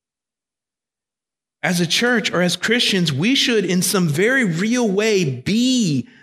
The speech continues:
the very practical and helpful things that non-Christians, even though they may not believe the same as us, want if they were to be left alone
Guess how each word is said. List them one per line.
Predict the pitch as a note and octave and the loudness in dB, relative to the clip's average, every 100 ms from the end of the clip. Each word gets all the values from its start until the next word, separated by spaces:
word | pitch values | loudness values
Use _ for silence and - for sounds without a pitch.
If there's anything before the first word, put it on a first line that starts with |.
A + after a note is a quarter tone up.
| _ _ | _ _
the | E3+ | -4
very | E3 F3 D3+ | 0 0 0
practical | - - A#3+ C#4 C4+ C4+ C4 | -2 -2 -2 -2 -4 -2 -2
and | F#3 E3+ | 0 -2
helpful | - A3+ A3+ A#3 | -2 -4 -2 -4
things | A3+ G3+ F3 F3 | -2 0 0 0
that | F3 | -2
non-Christians, | D#3+ E3+ G#3+ B3+ C#4 C4+ - - _ - B3+ A#3+ - E3 D3 | 0 0 0 0 -2 -4 -10 -20 _ -6 -2 0 0 0 0
even | A3+ C#4 D#4 | 0 0 0
though | C#4+ | 0
they | C4+ A#3+ | 0 0
may | A3+ | 2
not | A3 G3 | 0 0
believe | F3+ F#3+ C#4 | 0 0 0
the | C#4+ | -2
same | - A#3+ A#3+ | -2 0 0
as | G#3+ F3+ | 0 0
us, | D#3 - - _ _ C3+ | -2 -4 -16 _ _ -6
want | C#3 C#3+ G#3 C4+ F3+ - - - - _ _ _ _ _ _ _ _ _ _ _ _ - | -2 0 0 0 -2 -4 -6 -6 -8 _ _ _ _ _ _ _ _ _ _ _ _ -14
if | C#3 - | -10 -4
they | C#3 | -2
were | B2 | -2
to | C3+ | -4
be | B2 A#2 | -4 -2
left | G#2+ - | -2 -6
alone | G2 G2+ E3+ | -10 -10 -12